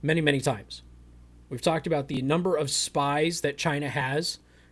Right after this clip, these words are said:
in the American university system. I've talked about how they manipulate those professors many times with money.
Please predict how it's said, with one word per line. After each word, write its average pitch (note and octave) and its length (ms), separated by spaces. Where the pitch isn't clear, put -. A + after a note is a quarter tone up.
in C3+ 100
the C#3 100
American C#3 360
university C3+ 440
system. - 360
I've A2+ 100
talked D#3 240
about D3 160
how D#3+ 160
they F3 100
manipulate D3 580
those C#3+ 160
professors D3+ 500
many D3+ 180
times D3+ 300
with A#2+ 80
money. D#3 340